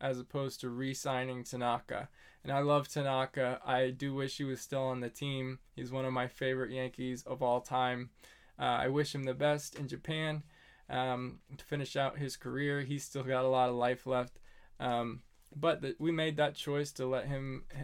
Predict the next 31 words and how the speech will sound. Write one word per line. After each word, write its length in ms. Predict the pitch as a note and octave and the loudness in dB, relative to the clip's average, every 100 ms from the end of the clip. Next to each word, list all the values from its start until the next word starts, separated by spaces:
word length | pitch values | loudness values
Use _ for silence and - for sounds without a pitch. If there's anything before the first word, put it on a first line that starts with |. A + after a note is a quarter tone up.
| - | -8
leave 340 | E3+ C3+ C3 C3 | -4 -2 0 -2
and 120 | C3 | 0
not 200 | B2+ A#2 | 2 2
re-sign 500 | C3+ C#3 C#3 C3 B2+ | -2 -2 -2 0 0
him. 280 | B2+ B2+ - | -2 -4 -6
And 140 | C3+ | -4
we 100 | B2+ | -2
got 260 | C3 B2+ - | 2 0 0
two 180 | - D3+ | -4 0
guys 560 | C#3+ C3 C3 C3 - - C#3+ | 4 6 4 2 -6 -12 0
that 300 | B2+ A#2 - | 2 2 -2
have 200 | - C3+ | -6 -4
a 100 | B2 A2+ - | -4 -8 -6
ton 180 | F3 F3+ | -2 -2
of 80 | E3 | -2
potential. 580 | C#3+ D3 C3 - C3 | -4 -4 -4 -2 -2
One 340 | B2 C#3+ D#3+ D#3 | 0 2 2 0
that's 180 | C3 - | -4 -2
very 320 | C#3 D3 C#3 | 2 2 2
proven, 580 | - C3+ B2 B2+ A#2+ B2 - - - - | -2 -4 -2 -2 -4 -8 -20 -20 -20 -6
um, 400 | C3 A#2+ B2 - | -2 -2 -4 0
that's 180 | C3 B2 | 0 2
coming 280 | C3+ B2+ B2 | -2 0 0
off 160 | A#2 | 0
of 160 | B2 B2+ | -2 -4
injury 440 | B2 A#2+ B2 A#2+ | -4 -2 -2 -2
in 120 | A2+ | -4
Kluber, 520 | A2 D3 C#3 A#2+ A#2 A#2 | -6 -2 0 2 0 0
and 140 | A#2+ | -2
then 140 | A#2+ A#2+ | -2 -2
Taillon, 640 | C3 A#2 C3+ C#3+ C3+ C3+ | -2 2 4 4 4 0